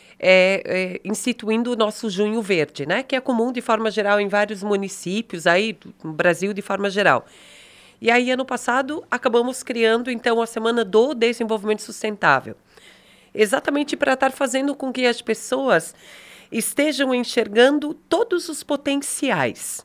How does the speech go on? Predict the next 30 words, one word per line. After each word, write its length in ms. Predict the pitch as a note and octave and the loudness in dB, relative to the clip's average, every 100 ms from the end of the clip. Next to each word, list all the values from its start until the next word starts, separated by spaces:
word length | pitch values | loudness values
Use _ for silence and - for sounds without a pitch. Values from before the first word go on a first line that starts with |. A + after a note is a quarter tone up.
| _ _ _ - | _ _ _ 0
né, 220 | D3 G#3 - - - - _ | 2 2 -2 -20 -20 -20 _
que 100 | A3 | 4
a 40 | |
gente 400 | F#3+ G#3+ C4 B3+ | 6 4 4 -2
tem, 400 | A#3+ A3+ A3 A3 | 2 6 6 4
que 100 | G#3+ | 0
o 40 | F#3 | -4
município 760 | F#3 E3 D#3 - B3 B3+ C4 | -2 -2 -4 -2 2 2 -2
tem. 400 | B3 A3+ A3 A3+ A3+ - - - - _ | 0 4 4 2 -2 -16 -20 -20 -20 _
Porque 280 | A3+ A3 A#3+ | 4 4 2
quando 260 | C4 E4 | 4 4
eu 80 | G4+ | 2
falo 340 | - C#4 A#3+ G3+ | 2 4 6 4
em 80 | G3+ | 2
sustentabilidade, 1400 | - C4+ - A#3+ A3+ G#3+ G#3 F#3+ D#3+ F3+ B3+ B3+ - B2+ _ _ _ - | -2 -10 -2 0 0 -2 -2 0 2 2 2 -2 -4 -10 _ _ _ 6
eu 80 | A#3 | 6
não 160 | B3 | 6
falo 300 | A#3 C4+ D4+ | 4 2 2
só 220 | C#4 C4+ | 0 -4
da 100 | C4 | -2
parte 340 | C4 B3 B3 C4 | 2 2 2 0
ambiental, 680 | A#3+ A#3+ B3+ B3+ G3+ A#2 - - _ | 0 0 -2 0 2 2 -2 -14 _
que 140 | - A3 | -4 4
geralmente 400 | B3+ D#4 D#4 C#4 | 4 4 0 -2
o 20 | |
que 80 | C#4 | -4
o 20 | |
pessoal 320 | C#4 C4+ B3 | -2 2 2
pensa, 360 | B3 F3+ D#3 | 4 2 4
né? 80 | E3 | 2